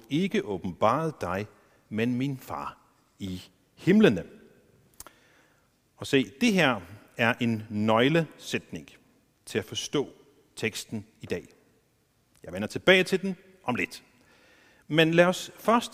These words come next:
se nærmere på Peter. Peter kommer med sin trosbekendelse, og Jesus svarer, "Du er salig."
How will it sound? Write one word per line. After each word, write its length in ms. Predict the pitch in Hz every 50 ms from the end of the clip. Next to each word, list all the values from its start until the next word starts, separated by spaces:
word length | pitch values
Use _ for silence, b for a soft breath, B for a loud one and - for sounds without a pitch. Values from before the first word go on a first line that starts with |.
| - -
se 300 | - - - - 180 165 -
nærmere 500 | - 147 131 123 113 113 - 180 151 127
på 380 | - - - 131 127 117 - - - _ - -
Peter. 380 | - 135 120 - - - - _ _ _ _ _ _ _ _ _ _ _ _ _ _ _ _ _ _ _ _ _ - - b b b b b b b b b b b
Peter 220 | - 240 269 294 269
kommer 200 | - 226 240 233
med 80 | 226
sin 120 | 214 220 180
trosbekendelse, 800 | - - - - - 151 - 107 85 80 82 - - 180 - - _ _ _
og 180 | - 160 160 147
Jesus 320 | 151 160 156 - 165 -
svarer, 420 | - 131 113 101 101 107 120 131 131 - - - - _ _ _ _ _ _ -
"Du 80 | 131 135
er 40 | 151
salig." 540 | - - 123 98 95 92 95 98 95 -